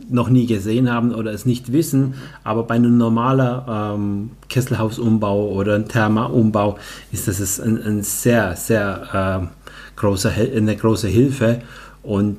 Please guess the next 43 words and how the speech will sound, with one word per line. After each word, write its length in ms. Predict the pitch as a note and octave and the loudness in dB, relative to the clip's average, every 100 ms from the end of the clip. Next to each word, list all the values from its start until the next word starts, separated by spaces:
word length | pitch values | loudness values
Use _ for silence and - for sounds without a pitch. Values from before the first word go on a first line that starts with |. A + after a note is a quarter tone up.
| - - | -6 -2
da 260 | G#2+ B2 | 2 2
hätte 220 | A#2+ A2+ | 2 0
ich 100 | G2 | 0
mir 160 | A#2 A2+ | 0 0
von 260 | A2+ G#2 F#2+ | 0 -2 -2
deutschen 360 | G2+ A2+ G#2 | -2 -2 -4
Herstellern 420 | G#2 G#2 A2+ G2+ | -4 -4 -4 -4
was 220 | F#2 - - - | -6 -8 -10 -2
Ähnliches 440 | B2 A2+ C#3+ C3+ | 0 2 0 -4
gewünscht 400 | G2+ G2+ A2 A2 | -6 -4 -4 -4
oder 240 | G#2+ - A#2+ | -8 -4 -2
auch 160 | A#2 | 0
was 180 | C3 - | -2 0
Innovatives. 800 | B2+ A#2+ A2 G#2 C3 C3+ B2+ A#2+ - - - - | 2 2 2 0 2 4 2 0 -10 -20 -8 -2
Mich 220 | A2+ A#2+ | -2 2
wundert's 360 | B2 B2 B2 | 4 4 2
bis 180 | A#2 - | -2 0
heute, 240 | C3 C#3+ A#2 | 2 4 2
dass 220 | G#2+ F#2+ | 0 0
da 120 | A2 | 0
noch 180 | A2 - | 0 -4
keiner 420 | - A#2+ B2 A2 | -2 2 2 2
mit 180 | A2 A#2 | 0 0
auf 140 | G2 | -2
den 140 | A2 G#2+ | -2 0
Zug 200 | B2+ C3 | 0 2
gesprungen 480 | A#2+ - A2 G2+ A2 | -2 -2 -2 0 0
ist 240 | A2+ - | -2 0
und 140 | A2 | -2
dass 140 | G2 F#2 | 0 0
da 100 | G#2+ | 0
Milwaukee 540 | G#2+ G#2+ G#2+ G#2+ A2 | 2 2 2 0 -4
ziemlich 420 | - A#2 G#2+ G#2 | 2 2 2 0
allein 280 | G2+ A2 C#3 | -2 0 2
unterwegs 500 | G#2+ G#2 F#2+ G#2+ - | 0 0 -2 -2 -2
ist. 200 | A#2 - - - - - | -4 -4 -16 -20 -18 -6
Aber 200 | G2 G#2 | -2 2
das 200 | A#2+ B2+ | 2 2
ist 100 | B2+ | 2
ein 140 | G#2+ | 2
Werkzeug, 400 | G#2+ G#2+ A#2 F#2+ | 2 0 -2 0
das 140 | A2 G#2 | 0 0
ich 380 | G2 A2 G2 | -4 -4 -4